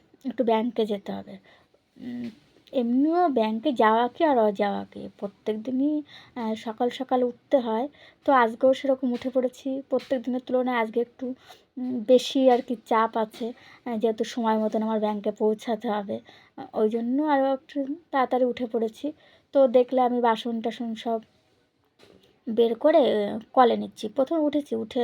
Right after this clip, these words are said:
ঘর টর, আহ, ঝাড় দিয়েছি, ঝাড় টাড় দিয়ে এখন এই থালা বাসন বের করে কল পাড়ে, আহ,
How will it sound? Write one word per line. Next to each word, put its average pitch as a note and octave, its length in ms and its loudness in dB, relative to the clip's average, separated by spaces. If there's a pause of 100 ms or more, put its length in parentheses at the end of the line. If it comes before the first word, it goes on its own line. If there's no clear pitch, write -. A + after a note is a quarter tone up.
(140)
ঘর A3 220 -4 (120)
টর, A3+ 200 -2
আহ, - 440 -10 (100)
ঝাড় G#3+ 320 0
দিয়েছি, A3 400 0 (260)
ঝাড় G#3 280 -8
টাড় A3 200 -2 (120)
দিয়ে B3+ 240 -2 (400)
এখন A3 280 -6
এই C4 120 -4
থালা G#3+ 300 -4
বাসন A3 320 -8
বের A3 200 -4 (140)
করে C4 180 -2 (460)
কল A3 200 0 (140)
পাড়ে, A3+ 260 0
আহ, C#4+ 140 0